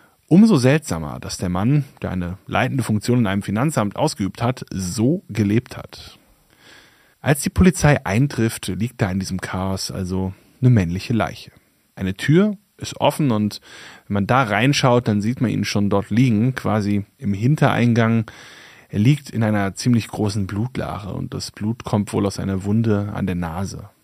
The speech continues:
Nicht weit entfernt findet die Polizei eine Patrone. Es ist also geschossen worden und die Polizei geht auch gleich von einem Tötungsdelikt aus.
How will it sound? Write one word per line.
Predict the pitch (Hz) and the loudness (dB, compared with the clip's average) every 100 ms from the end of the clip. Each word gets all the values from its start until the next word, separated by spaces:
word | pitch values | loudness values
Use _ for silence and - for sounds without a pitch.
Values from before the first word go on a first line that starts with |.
| _ _ - | _ _ -10
Nicht | 101 - | -10 -4
weit | 107 101 | -4 -4
entfernt | 101 - 120 151 - | -6 -2 2 0 2
findet | 123 113 | 0 0
die | 113 | -4
Polizei | 104 104 - 110 | -4 -4 0 0
eine | 107 | 0
Patrone. | - - - 117 156 156 - - - - - - | -4 -12 -2 2 4 4 0 -14 -20 -20 -18 -12
Es | - | -10
ist | - 139 127 - | -2 -2 -2 -4
also | 101 107 104 | -2 -2 -4
geschossen | 104 - 120 101 90 | -4 -4 -4 -4 -6
worden | 87 101 | -6 -6
und | 104 | -6
die | 101 | -6
Polizei | - 107 - 120 | -4 -4 -2 -2
geht | 110 120 - | 0 -4 -2
auch | 113 - | -4 -2
gleich | - 80 107 - - | -6 -4 -4 -6 -8
von | - 82 | -6 -4
einem | 92 - | -4 -4
Tötungsdelikt | - 95 95 - - 135 - - | -4 -4 -8 -12 -8 -6 -6 -8
aus. | - - - - - | -8 -8 -8 -12 -14